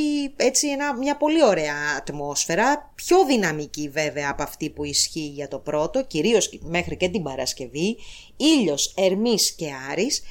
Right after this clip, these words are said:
στο ζώδιο του Ζυγού. Ε, φυσικά αντιλαμβάνε-, για τον Δίδυμο αυτή είναι μια πολύ θετική, μ, ε, συγκυρία, αφού λοιπόν, ε, όλοι αυτοί οι πλανήτες, ε, φροντίζουν να ανεβάζουν τη διάθεσή σας, να ανεβάζουν τη διάθεσή μας μάλλον,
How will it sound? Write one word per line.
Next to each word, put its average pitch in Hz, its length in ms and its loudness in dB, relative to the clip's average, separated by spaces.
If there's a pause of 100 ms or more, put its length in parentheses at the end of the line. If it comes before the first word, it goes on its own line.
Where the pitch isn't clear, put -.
(140)
στο - 280 2
ζώδιο 175 420 4
του 165 120 -6
Ζυγού. 156 600 0 (580)
Ε, - 400 -8
φυσικά 202 480 2
αντιλαμβάνε-, 180 720 2 (220)
για 175 160 2
τον 165 280 -2
Δίδυμο 165 400 2
αυτή 160 160 -6
είναι 175 120 -2
μια 180 240 -2
πολύ 180 500 4
θετική, 160 720 -4
μ, 143 300 -16
ε, 135 320 -6
συγκυρία, 156 760 0 (320)
αφού 175 340 0
λοιπόν, 185 520 2 (280)
ε, 165 80 -4 (280)
όλοι 214 340 6
αυτοί 175 220 -4
οι 185 60 -2
πλανήτες, 170 720 -2
ε, 170 260 -2
φροντίζουν 202 720 -2 (140)
να 160 180 -8
ανεβάζουν 156 540 -2
τη 143 100 -8
διάθεσή 139 640 -2
σας, 240 500 0
να 165 120 -8
ανεβάζουν 165 300 -4
τη 170 80 -10
διάθεσή 175 480 0
μας 139 180 -10
μάλλον, 240 380 -4